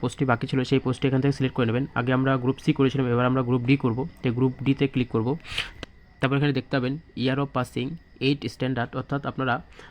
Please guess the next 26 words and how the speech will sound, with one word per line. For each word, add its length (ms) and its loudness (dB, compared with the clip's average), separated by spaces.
আহ, 180 -2
কত 180 -4
সালে 320 -2
এইট 220 0
পাস 160 -2
করেছিলেন, 400 -2
সেই 240 0
সালটি 280 0
এখানে 160 -2
বসিয়ে 220 -2
দিতে 100 -6
হবে। 140 -4
তারপর 320 -4
কোন 220 -2
স্কুল 240 -4
থেকে 140 -2
পাস 180 -4
করেছিলেন, 380 -4
সেই 380 -2
স্কুলটির 360 -2
নামটি 300 -2
আপনাদের 300 -2
এখানে 220 -2
বসিয়ে 280 -2
দিতে 100 -6
হবে। 200 -2